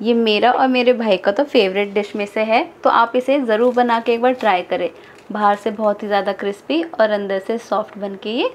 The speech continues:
तैयार हो गया है। आप चाहे तो यहाँ पे हरी चटनी या फिर टोमेटो केचप का भी यूज़ कर सकते हैं। तो कैसी लगी आज की वीडियो, मुझे comment section में ज़रूर बताएं। वीडियो अच्छी लगे तो वीडियो को like और अपने दोस्तों में मेरी वीडियो को ज़्यादा से ज़्यादा share भी कीजिएगा।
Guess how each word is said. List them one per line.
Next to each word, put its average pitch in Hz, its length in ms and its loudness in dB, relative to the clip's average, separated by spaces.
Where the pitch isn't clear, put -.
तैयार 208 360 4
हो 185 120 0
गया 180 180 -4
है। 175 100 -6
आप 277 260 2
चाहे 285 160 2
तो 285 100 0
यहाँ 277 240 2
पे 370 180 0
हरी 233 200 4
चटनी 247 500 0
या 302 120 4
फिर 269 140 0
टोमेटो 214 400 0
केचप 208 400 -2
का 180 100 2
भी 208 120 -6
यूज़ 302 240 -4
कर 220 180 2
सकते 190 360 -6
हैं। 175 140 -4
तो 262 80 0
कैसी 262 320 0
लगी 285 220 0
आज 285 220 4
की 294 100 -2
वीडियो, 285 320 0
मुझे 294 200 -2
comment 220 340 -2
section 220 260 -6
में 269 160 -2
ज़रूर 202 280 0
बताएं। 185 380 0
वीडियो 185 300 -2
अच्छी 214 220 -4
लगे 233 240 -2
तो 233 140 0
वीडियो 220 320 0
को 226 100 -4
like 233 320 0
और 247 120 2
अपने 214 240 -4
दोस्तों 202 340 -4
में 311 120 0
मेरी 208 300 0
वीडियो 190 340 -2
को 302 140 -2
ज़्यादा 185 340 2
से 180 140 -6
ज़्यादा 214 280 0
share 247 260 2
भी 190 140 -6
कीजिएगा। 185 500 -2